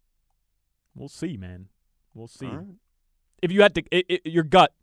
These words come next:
Speaker 1: does he play, Hawk?
Speaker 2: I think he wants to be able to step foot out on the field. I wouldn't be surprised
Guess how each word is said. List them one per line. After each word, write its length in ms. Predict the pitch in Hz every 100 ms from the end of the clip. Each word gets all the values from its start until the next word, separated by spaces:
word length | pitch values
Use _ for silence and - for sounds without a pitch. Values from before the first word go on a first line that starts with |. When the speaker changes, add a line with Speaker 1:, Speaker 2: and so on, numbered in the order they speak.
| _ _ -
Speaker 1:
does 160 | 143
he 80 | 151
play, 300 | - 139 165
Hawk? 340 | 160 175 185 _ _ _ _ _ _ _ _ _ 185
Speaker 2:
I 60 |
think 200 | 254 320
he 140 | 233 233
wants 500 | 175 151 175 160 -
to 100 | 151
be 160 | 143
able 240 | 135 131 127
to 100 | 113
step 360 | - 127 - -
foot 160 | 127 117
out 200 | 113 104
on 160 | 101
the 60 | 98
field. 580 | - 113 101 101 101 92 -
I 180 | 113
wouldn't 300 | 139 156 147
be 120 | 143 135
surprised 1000 | 151 - 113 101 98 95 92 92 -